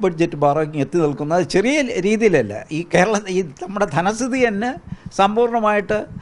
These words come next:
ആ, അടിത്തറ തന്നെ തകർക്കുന്ന രീതിയിലേക്ക് നമ്മുടെ ഈ ഓഫ് ബഡ്ജറ്റ് ബാറോയിങ്, പ്രത്യേകിച്ച് ഈ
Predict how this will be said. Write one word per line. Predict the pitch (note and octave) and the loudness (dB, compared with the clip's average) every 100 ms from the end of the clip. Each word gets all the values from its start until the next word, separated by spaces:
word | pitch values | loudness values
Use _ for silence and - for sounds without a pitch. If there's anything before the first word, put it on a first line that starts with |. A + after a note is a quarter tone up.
| - - | -16 -6
ആ, | - D#3 | 0 2
അടിത്തറ | E3 F3+ B3 | 2 4 4
തന്നെ | A#3+ A3 G3 | 4 4 0
തകർക്കുന്ന | - F3 F#3 - _ - G#3 G3+ G#3+ A3 | 2 2 0 -6 _ -2 0 0 0 0
രീതിയിലേക്ക് | E3+ G3+ G#3+ G#3 G3 F#3 A3+ C4 | 0 0 0 2 2 0 -4 -2
നമ്മുടെ | F3+ F#3+ F#3+ | -2 0 0
ഈ | E3+ E3+ | 4 4
ഓഫ് | E3 - | 4 2
ബഡ്ജറ്റ് | F#3 F3+ G3 | 0 2 2
ബാറോയിങ്, | E3 E3 E3+ F3 F#3 | 4 2 4 2 -2
പ്രത്യേകിച്ച് | E3 C#3+ F3+ - G#3 - - - - - - - | -4 0 0 2 -2 -4 -14 -20 -20 -20 -20 -4
ഈ | D#3+ | -2